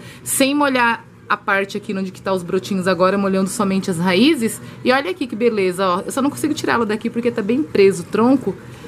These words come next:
E olha aqui que beleza, ó. Se recuperando, cheia de brotinhos, cheia de raízes, né? Então, com essa daqui aconteceu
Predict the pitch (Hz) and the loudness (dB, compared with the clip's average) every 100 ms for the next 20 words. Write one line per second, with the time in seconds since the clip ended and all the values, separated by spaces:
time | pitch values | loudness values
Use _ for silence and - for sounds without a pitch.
0 | - 208 240 254 240 233 196 202 175 165 | 0 2 4 2 0 0 2 2 2 0
1 | 170 165 165 160 - - - - - 196 | 2 2 0 -4 -16 -18 -18 -10 2 2
2 | 196 - 208 196 180 180 196 190 185 - | 2 2 2 4 2 2 0 -2 -4 -6
3 | - 233 269 269 220 196 208 208 - 196 | 2 4 4 0 -4 0 0 0 -4 0
4 | 214 214 - 220 226 190 190 202 262 233 | 0 0 0 2 2 0 0 2 2 2
5 | 247 269 - - - 254 262 285 294 294 | 2 2 -2 -16 -10 -4 0 2 2 0
6 | - - 277 285 294 262 277 277 254 302 | -12 -8 0 2 2 0 0 0 0 0
7 | 285 330 302 | 0 2 2